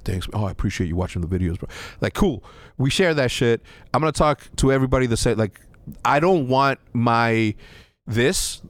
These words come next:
to be any different than any inter-, interaction that I would have with anyone else, right? So that's, that's that. Where I was going with that, back,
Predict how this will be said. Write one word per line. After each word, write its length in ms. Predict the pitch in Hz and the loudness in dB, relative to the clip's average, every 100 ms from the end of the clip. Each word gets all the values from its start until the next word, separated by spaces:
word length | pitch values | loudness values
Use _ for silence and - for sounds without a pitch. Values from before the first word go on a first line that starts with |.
| - - - _ - | -20 -20 -20 _ -4
to 100 | 123 | 0
be 220 | 123 120 | 2 2
any 160 | 143 | 2
different 380 | 135 139 - 131 | 0 0 0 0
than 140 | 123 113 | 0 0
any 200 | 120 135 | 0 2
inter-, 180 | 127 123 | 2 2
interaction 540 | 123 113 107 104 117 | 2 2 2 0 0
that 100 | 110 | 2
I 60 | 107 | 2
would 140 | 104 | 2
have 180 | 104 98 | 0 0
with 260 | 98 - - | -2 -2 -4
anyone 340 | 104 101 92 | 0 0 -2
else, 260 | 80 - - | -6 -10 -4
right? 120 | 101 101 | -2 0
So 100 | 101 | 0
that's, 240 | 107 98 | 0 -2
that's 240 | 113 104 87 | -2 -2 0
that. 180 | 85 - - | -4 -4 0
Where 120 | 117 | 2
I 20 | 123 | 2
was 120 | 120 | 4
going 240 | 208 226 | 2 2
with 160 | 143 113 | 0 0
that, 260 | 107 107 | 0 0
back, 220 | 110 127 | 0 -2